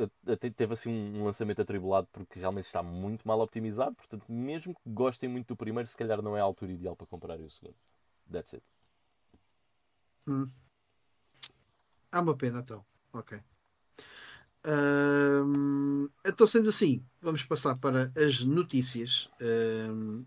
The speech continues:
Speaker 2: eu vou ser sincero, eu não dei mu-, não tive olh-, não tive grande tempo para olhar para as notícias que meteram aqui. Não sei quem é que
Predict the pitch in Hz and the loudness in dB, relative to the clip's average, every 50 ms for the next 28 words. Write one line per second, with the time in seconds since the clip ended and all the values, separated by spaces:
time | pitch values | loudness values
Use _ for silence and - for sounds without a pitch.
0 | _ - 156 156 165 160 - 165 - 165 143 - 127 120 - 143 151 156 160 156 | _ -8 -4 -2 -2 0 0 -2 -4 -2 0 2 2 2 2 0 -2 0 0 0
1 | 151 151 160 160 156 156 151 151 151 151 151 - _ - - - - - - - | 2 2 0 0 0 0 0 -2 -2 -4 -6 -10 _ -20 -20 -20 -20 -20 -20 -16
2 | - - 156 151 147 185 160 156 160 156 156 151 147 139 147 151 151 151 - 170 | -8 -4 -4 -2 0 0 4 6 6 6 6 6 2 0 2 0 0 2 0 -2
3 | 143 127 - 131 - - 143 165 165 170 160 160 - - 165 151 143 139 - - | -2 -4 -8 -16 -8 0 4 6 6 6 6 2 -2 0 2 2 2 2 -2 0
4 | - 147 139 135 135 127 127 127 139 131 131 127 123 127 127 127 131 123 - - | 4 4 6 6 6 4 4 4 2 2 4 2 2 0 -4 -4 -4 -4 -4 -4
5 | 127 - - 135 127 123 123 120 117 - 113 113 123 127 143 127 135 127 123 127 | -6 -6 -6 -6 -4 -4 -4 -4 -4 -6 -4 -4 -4 -4 -4 -2 -2 -2 -4 -4